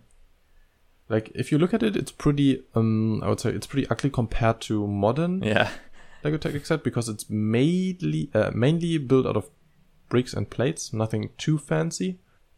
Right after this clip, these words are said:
Speaker 1: But I still like it for some reason. Maybe because I had it. <laughs>
Speaker 2: Yeah. It's, it, it's interesting that they, that they advertise, um, uh,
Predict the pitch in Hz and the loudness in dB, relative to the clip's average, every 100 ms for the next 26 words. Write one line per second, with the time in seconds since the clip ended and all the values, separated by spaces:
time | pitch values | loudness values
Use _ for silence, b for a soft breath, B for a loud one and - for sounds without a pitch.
0 | _ - 330 294 - 143 127 214 - - | _ -2 -2 0 0 2 2 0 -8 -14
1 | _ _ _ - 139 147 147 156 165 _ | _ _ _ -6 -2 0 0 0 -4 _
2 | _ - 110 113 123 - 117 107 110 117 | _ -6 -6 -4 -8 -4 -2 -2 0 0
3 | 135 147 - - 120 143 123 123 - - | 0 0 -2 -10 -6 0 2 0 -4 -16
4 | - - - _ b - 131 - 131 - | -20 -20 -20 _ b -4 -2 -4 -8 -10
5 | - 143 139 131 - 131 127 123 120 123 | -6 -4 -4 -6 -2 -2 2 0 0 -2
6 | 120 117 113 110 107 113 - 117 - 113 | 0 -2 -4 -8 -2 -2 0 -2 -2 -4
7 | - 107 104 104 - - - 98 95 101 | -2 0 0 0 -6 -8 -4 -4 -2 -4
8 | 98 98 98 - _ - _ - 104 104 | -4 -6 -8 -12 _ -20 _ -12 -6 -4
9 | 107 | -4